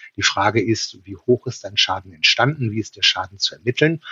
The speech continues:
Und, äh, dort macht man eine komplizierte Saldotheorie. Das heißt also, man vergleicht zum einen die Vermögenslage des Kunden, wie er ohne die schädigende Beratung gestanden hätte, im Verhältnis zu der Vermögenslage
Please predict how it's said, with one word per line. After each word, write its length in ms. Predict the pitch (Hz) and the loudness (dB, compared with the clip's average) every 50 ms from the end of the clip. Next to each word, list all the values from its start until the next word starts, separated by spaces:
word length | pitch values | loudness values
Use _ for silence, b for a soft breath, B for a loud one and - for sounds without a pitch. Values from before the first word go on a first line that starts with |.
| B B B B B | B B B B B
Und, 400 | - 120 117 117 113 107 - - | 2 4 4 4 4 2 4 4
äh, 160 | 110 110 104 | 4 4 4
dort 320 | - 113 110 139 - - | 4 2 0 0 -2 -2
macht 300 | 135 123 117 - - - | -2 0 0 0 0 0
man 100 | 127 127 | 0 2
eine 240 | 110 107 113 113 107 | 2 2 2 0 0
komplizierte 680 | - - 113 110 - 107 107 - - 117 117 - - 110 | 0 -2 -4 -4 -6 -8 -16 -4 2 2 2 2 2 -2
Saldotheorie. 960 | 98 90 98 123 143 143 123 101 - - - 90 85 - _ - 80 76 _ _ _ B B B B B _ | -4 0 2 4 4 4 4 2 0 -4 -8 -8 -16 -20 _ -20 -20 -20 _ _ _ B B B B B _
Das 160 | - - - | -8 -2 2
heißt 240 | 127 143 147 - - | 2 2 2 2 0
also, 160 | 123 113 117 | 0 2 2
man 180 | 113 107 104 104 | 2 2 2 0
vergleicht 480 | - - 95 95 98 110 139 131 - - | -2 -4 -2 0 0 2 0 0 -4 -6
zum 160 | - 107 104 | -6 -6 -6
einen 280 | - - 120 131 131 | -2 0 0 2 2
die 100 | 117 110 | 2 0
Vermögenslage 1120 | - - 104 98 95 98 113 131 143 165 151 - - - 127 127 135 139 135 147 151 147 - B B B B B B | 0 -2 -6 -6 0 2 2 2 2 -2 -8 -8 -4 -2 0 2 2 2 4 4 4 4 2 B B B B B B
des 220 | - - - - _ | -6 -4 -4 -6 _
Kunden, 760 | - - 117 120 131 143 139 _ 143 143 139 131 107 98 | -2 2 4 4 4 2 0 _ 0 2 2 2 0 -2
wie 160 | 101 110 123 - | -4 -4 -4 0
er 340 | - 104 104 101 92 - _ _ _ _ - | 2 4 4 4 2 0 _ _ _ _ 2
ohne 520 | 113 113 113 113 117 127 135 156 190 175 _ _ _ _ - | 4 4 6 6 6 4 4 4 2 -2 _ _ _ _ 2
die 80 | 135 | 4
schädigende 640 | - - - 143 143 135 143 135 139 139 135 139 135 | 4 4 4 2 0 -2 -2 0 0 2 2 2 2
Beratung 580 | 135 123 - 123 127 135 - - 139 139 139 | 2 0 0 0 0 0 0 0 -2 -2 0
gestanden 540 | 135 127 - - - 127 127 131 127 127 123 | 2 2 2 2 2 0 -2 -2 -2 -6 -6
hätte, 440 | 107 120 127 - - 139 135 135 135 B B B B B B | -4 -2 -2 0 2 2 2 2 0 B B B B B B
im 160 | - 120 120 | 0 0 0
Verhältnis 840 | - - - 107 101 107 107 110 113 _ - 127 127 - - - _ _ _ _ | 0 0 -2 -2 0 2 2 2 2 _ 2 2 2 2 0 -6 _ _ _ _
zu 180 | - - - 123 | -4 -2 0 2
der 240 | 117 117 107 107 - | 4 4 4 4 2
Vermögenslage 1200 | - - - 98 98 95 98 104 110 117 127 143 131 - - 131 123 120 123 131 127 139 139 135 | -2 -6 -6 -6 -6 -2 2 2 2 2 2 -2 -8 -6 -2 0 2 2 2 4 6 4 4 4